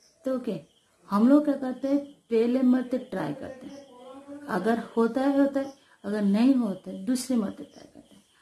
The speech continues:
अगर होता है नहीं होता है तीसरे मत, लेकिन हम लोग depression में चले जाते हैं।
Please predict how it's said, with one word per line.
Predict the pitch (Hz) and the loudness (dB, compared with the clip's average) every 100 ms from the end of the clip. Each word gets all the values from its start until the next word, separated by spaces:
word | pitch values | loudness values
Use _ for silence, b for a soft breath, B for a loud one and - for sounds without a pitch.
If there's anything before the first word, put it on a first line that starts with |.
| b | b
अगर | 185 190 | -6 -2
होता | 190 202 233 | 0 0 2
है | 247 | 2
नहीं | 240 240 233 | 4 4 2
होता | 233 233 | -2 -6
है | 233 b b _ | -12 b b _
तीसरे | 220 233 285 | -6 0 6
मत, | 285 262 | 6 6
लेकिन | 262 | 0
हम | 247 220 | -2 -2
लोग | 240 220 | -4 -6
depression | 185 _ - 262 - 254 - 180 | -12 _ -4 -4 -2 -6 -6 -10
में | 180 | -12
चले | - | -16
जाते | - | -20
हैं। | - _ | -20 _